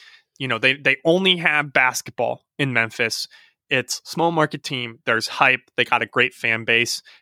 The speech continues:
And that's why they lost, 'cause they didn't have their fan base. They lost all their hype, all their momentum moving in,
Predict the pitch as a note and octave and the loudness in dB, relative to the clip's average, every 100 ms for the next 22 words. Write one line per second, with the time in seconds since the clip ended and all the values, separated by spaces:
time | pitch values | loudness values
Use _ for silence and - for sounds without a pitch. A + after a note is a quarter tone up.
0 | _ - B2 A#2+ A#2 A#2 B2 D3 C#3+ - | _ -2 0 2 2 -2 -4 0 0 0
1 | C#3 A#2+ A2+ B2+ C#3+ - - B2+ A#2+ A#2+ | -2 -2 -2 2 2 0 -10 -8 -6 -8
2 | - B2+ B2+ C#3+ C3+ C#3 B2+ B2+ B2+ C3 | -4 -2 0 -2 -2 -2 0 0 -2 -4
3 | A#2+ A#2+ B2+ - C3+ A#2+ A#2+ - A#2 - | -2 0 0 0 -2 0 -2 2 0 0
4 | - C3+ A#2 A#2+ A#2 A2+ A2 - A2 G#2+ | -2 0 0 -2 -2 -2 -4 -6 -8 -10
5 | A2 A2 A2 A2 G#2+ | -10 -8 -4 -6 -8